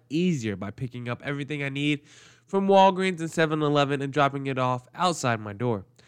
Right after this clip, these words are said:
Just download Postmates on I O S or Android. Find your favorites and get anything you need delivered within the hour. For a limited time, Postmates is giving our listeners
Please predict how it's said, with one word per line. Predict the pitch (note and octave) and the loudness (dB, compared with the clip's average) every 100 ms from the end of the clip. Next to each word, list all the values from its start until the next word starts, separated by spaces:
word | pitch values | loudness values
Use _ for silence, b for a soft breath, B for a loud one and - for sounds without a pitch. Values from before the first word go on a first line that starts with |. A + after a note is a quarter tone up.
| b b | b b
Just | G3 G#3 | 0 4
download | A3+ A3 G#3+ | 4 4 2
Postmates | A3+ G#3+ G#3 G3+ G3 F#3 | 4 2 4 -2 0 -2
on | |
I | C3 F3 | 0 2
O | F3+ | 4
S | F3 F3 | 2 0
or | D#3 D3+ | -4 -4
Android. | D#3 E3 B2 G#2+ G2 | -2 -2 -2 -4 -4
Find | - B2+ | -6 -4
your | B2+ | -2
favorites | B2 C3+ C3+ C#3+ - | -2 0 0 -2 -4
and | E3 | -4
get | D#3 | -2
anything | F#3 A#3 A#3 A#3+ | 0 0 0 0
you | A#3 | 0
need | F3+ E3+ E3+ D#3+ D3 D3 b b - | -2 -6 -2 2 2 0 b b 2
delivered | D#3+ D#3 C#3+ C#3+ B2+ - | 6 8 6 4 2 0
within | C#3 C#3 D3 | 0 0 -2
the | C3+ B2+ | 2 2
hour. | A#2+ F#2+ F2+ _ b b - | 2 0 -4 _ b b 6
For | D#3 | 8
a | |
limited | D#3 D#3 D#3 D3 | 8 4 0 -6
time, | D#3+ D#3+ E3 | 0 2 2
Postmates | D#3+ E3+ E3+ F3 F3+ | 0 -6 -6 -8 -10
is | F3 D#3+ | -10 -4
giving | F3 E3+ - | -4 -4 -8
our | G3 B3 A3+ | 0 4 6
listeners | F3+ C#3+ B2 - A#2+ A#2+ | 6 2 0 -6 -8 -10